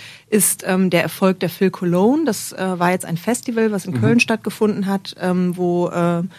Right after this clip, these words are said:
Speaker 1: mein Kollege Wolfram und ich auch in der Programmleitung, ähm, mitbeteiligt waren. Und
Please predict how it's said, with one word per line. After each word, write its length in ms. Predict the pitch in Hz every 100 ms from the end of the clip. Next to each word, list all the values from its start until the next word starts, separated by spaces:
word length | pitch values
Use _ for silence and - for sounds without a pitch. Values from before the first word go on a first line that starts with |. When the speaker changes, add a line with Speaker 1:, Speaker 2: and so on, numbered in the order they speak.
| -
Speaker 1:
mein 120 | 165 165
Kollege 360 | 185 175 175
Wolfram 400 | 202 269 - 190
und 160 | 180 -
ich 180 | 196 -
auch 140 | 165
in 80 | 170
der 80 | 156
Programmleitung, 840 | 175 170 269 269 247 - 226 220 -
ähm, 380 | 190 190 190 190 -
mitbeteiligt 640 | 214 240 - 220 214 208 -
waren. 360 | 190 196 202
Und 260 | - 180 170